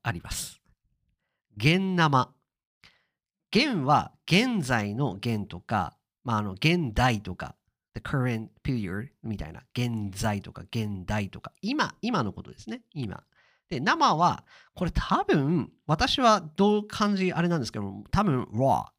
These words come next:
ですよね。生、本当にraw、raw fishとか、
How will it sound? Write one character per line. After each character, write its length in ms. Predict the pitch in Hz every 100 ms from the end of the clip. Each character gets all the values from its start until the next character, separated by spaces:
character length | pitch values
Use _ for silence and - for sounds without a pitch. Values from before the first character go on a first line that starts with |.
| -
で 80 | 95
す 140 | -
よ 100 | 76
ね。 240 | 87 120 _ _ _ _ -
生、 340 | 156 214 95 _
本 220 | - 160
当 100 | 156
に 220 | 143 117 -
raw、 380 | 123 131 131 -
raw 240 | 131 139
fish 400 | - 143 - -
と 80 | 104
か、 260 | 78 69